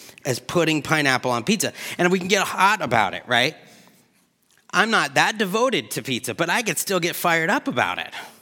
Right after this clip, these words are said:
Imagine the things I'm deeply passionate about, and they get challenged, or we lose control of them,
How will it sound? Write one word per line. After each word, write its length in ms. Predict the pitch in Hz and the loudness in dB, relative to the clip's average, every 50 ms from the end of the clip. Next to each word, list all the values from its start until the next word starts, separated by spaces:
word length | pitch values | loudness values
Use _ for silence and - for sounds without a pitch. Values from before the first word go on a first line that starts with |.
| _ - - - - - - | _ -20 -20 -20 -14 -4 0
Imagine 600 | 170 180 214 233 262 311 339 359 320 359 349 311 | 0 2 4 4 4 4 4 2 2 0 0 0
the 80 | 277 | 0
things 340 | - - - 247 240 220 233 | -2 -2 -2 -2 0 0 2
I'm 260 | 208 180 170 143 127 - - - | 2 2 0 0 -4 -12 -12 -8
deeply 500 | - 262 262 269 233 - 220 190 151 120 | -4 -2 -2 -2 -2 -2 -2 -2 -2 -2
passionate 720 | - - - 156 151 165 196 214 - - 160 131 107 95 - | -4 -4 0 2 2 4 2 2 -2 -4 -4 -6 -6 -6 -8
about, 440 | - - - - - - 82 _ - _ _ _ _ _ _ _ _ _ _ _ _ _ _ _ - | -12 -12 -12 -12 -14 -16 -20 _ -20 _ _ _ _ _ _ _ _ _ _ _ _ _ _ _ -8
and 200 | 147 147 156 170 | -4 -2 0 0
they 120 | 190 226 | 0 0
get 520 | 202 240 220 - - - - _ _ - | 0 0 -2 -4 -6 -20 -20 _ _ -6
challenged, 800 | - - - 170 170 185 202 196 160 127 117 104 - - - - - - - _ _ _ _ _ _ _ _ _ _ _ _ _ _ _ _ _ _ - | -4 -2 0 2 4 4 2 2 -2 -4 -6 -8 -8 -8 -8 -10 -14 -14 -20 _ _ _ _ _ _ _ _ _ _ _ _ _ _ _ _ _ _ -6
or 120 | - 160 160 | -2 -2 0
we 140 | 170 190 196 | 2 2 0
lose 300 | 175 165 180 208 190 - | 2 2 2 0 0 -2
control 720 | - - 190 156 - - - - - 143 151 180 214 214 | 0 0 0 0 0 -2 -4 -2 -2 0 2 2 4 2
of 140 | 165 127 117 | 2 2 0
them, 320 | 110 98 98 - 120 - | -4 -4 -4 -6 -12 -16